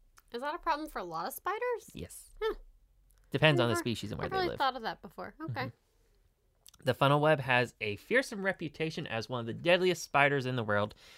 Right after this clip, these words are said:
Speaker 2: and it does have very potent venom that will require immediate first aid, but its reputation is often over-exaggerated. It should be noted that since the development of anti-venom back in nineteen eighty-one, there has been no fatalities due to Sydney funnel webs.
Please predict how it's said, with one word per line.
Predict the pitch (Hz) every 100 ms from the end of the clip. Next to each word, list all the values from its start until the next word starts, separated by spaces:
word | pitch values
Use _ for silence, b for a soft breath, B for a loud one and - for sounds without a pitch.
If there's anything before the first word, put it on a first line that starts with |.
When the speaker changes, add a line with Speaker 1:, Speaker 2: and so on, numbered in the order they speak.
| b b b
Speaker 2:
and | 123
it | 123
does | 113 135 165 -
have | 143 143
very | 127 131 151
potent | - 151 160 143 -
venom | 117 113 123 123
that | 117 113 -
will | 120 143
require | 156 - 135 139 139
immediate | - 123 147 165 _
first | - 143 147 -
aid, | 127 117 110 - b b b
but | - 151
its | 151 - - -
reputation | 180 202 170 151 170 170
is | 139
often | 127 131 139 120
over-exaggerated. | 120 117 110 104 110 - - - - - _ b b b b
It | -
should | - 160
be | 156
noted | 139 143 170
that | 131 -
since | 165 -
the | -
development | 120 208 220 156 -
of |
anti-venom | 120 104 - 107 104 104
back | 104 104
in | 104 104
nineteen | 110 - 117
eighty-one, | 107 104 143 170 143
there | 113
has | 98 110 104
been | - 113 110 110
no | 120 170
fatalities | 165 175 - 117 110 110
due | 101 107
to | 104 101
Sydney | - 104 104
funnel | 101 98 90 -
webs. | - - - -